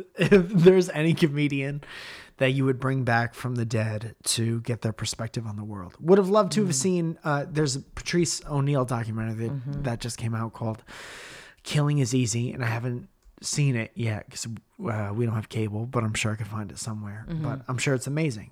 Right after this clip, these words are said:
Speaker 1: Another unapologetic, just said whatever the fuck. And, uh, those type of people, even though you may not always agree with them,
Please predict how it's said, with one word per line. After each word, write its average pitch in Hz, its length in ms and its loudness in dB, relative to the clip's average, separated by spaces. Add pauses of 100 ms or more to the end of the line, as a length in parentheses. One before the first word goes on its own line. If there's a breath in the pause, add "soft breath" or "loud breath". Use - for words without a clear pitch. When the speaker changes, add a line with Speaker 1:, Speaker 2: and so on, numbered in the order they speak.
Speaker 1:
Another 135 480 2
unapologetic, 117 720 -4 (120)
just 123 220 -6
said 117 220 -2
whatever 117 280 -4
the 107 100 -6
fuck. 113 320 -6 (560 loud breath)
And, 123 320 0
uh, 107 320 -2
those 147 360 4
type 147 240 0
of 123 140 -2
people, 120 420 -2 (280 soft breath)
even 151 300 2
though 147 160 2
you 135 180 0
may 135 220 0
not 120 340 -2
always 117 360 -2
agree 117 240 -2
with 110 180 -2
them, 98 320 -10